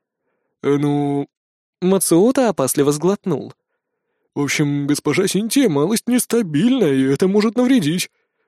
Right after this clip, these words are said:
Разве я не прав?» «Да там не сильно сложное задание, защищает какую-то девицу, дочка одного богатея». «Ну, разве же это не серьезно?» «Нет, сам подумай.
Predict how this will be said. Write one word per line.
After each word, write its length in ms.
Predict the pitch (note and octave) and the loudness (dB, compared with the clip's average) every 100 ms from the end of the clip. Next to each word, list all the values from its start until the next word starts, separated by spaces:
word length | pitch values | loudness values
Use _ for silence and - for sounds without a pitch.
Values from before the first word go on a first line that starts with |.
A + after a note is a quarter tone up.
| - | -2
Разве 340 | C#3+ C#3+ D#3 | 0 2 4
я 80 | D3+ | 4
не 100 | D3+ | 2
прав?» 380 | C#3+ E3+ F#3 - _ _ _ _ _ _ _ | 2 2 0 -4 _ _ _ _ _ _ _
«Да 120 | - C#4 | -4 2
там 200 | C#4+ D#4 | 2 4
не 120 | D#4 | 2
сильно 320 | - D#4+ D4+ | 4 4 4
сложное 440 | D4 D#4 C4+ D4 | 4 2 4 2
задание, 440 | C#4+ D4 C#4 E3 E3 | 4 4 4 2 0
защищает 580 | A#3+ - C4 D#4+ D#4 - | 0 2 2 2 0 0
какую-то 420 | F3+ C#4+ C4+ G3+ | 0 2 0 2
девицу, 580 | C4 D4 F#3+ - - - - _ _ | 2 2 0 -4 -8 -16 -20 _ _
дочка 440 | - C#4+ - - A3 | -4 -4 0 2 2
одного 320 | G3+ B3 B3 | 2 2 2
богатея». 680 | A3 B3+ - B3+ F3+ - - _ _ _ _ _ _ - | 2 2 2 0 0 -4 -16 _ _ _ _ _ _ -6
«Ну, 720 | C3+ C3 C3 B2 B2 A#2+ A#2+ _ _ _ | -2 -2 -2 -4 -6 -10 -14 _ _ _
разве 360 | D3+ C#3 C#3 C#3 | 0 2 4 2
же 160 | C#3+ | 2
это 140 | C#3 C#3+ | 0 0
не 100 | C3+ | 0
серьезно?» 640 | E3 C#3+ D3+ G#3 F3 - - _ _ - | 0 2 0 0 -4 -10 -16 _ _ -12
«Нет, 720 | C3+ A#3+ D#4 D4+ A#3+ D3+ C3 | -8 -4 -2 0 2 0 -2
сам 300 | - D4+ C#4+ | 2 2 2
подумай. 500 | B3+ G#3 E3 B2 - | 0 0 -2 -6 -16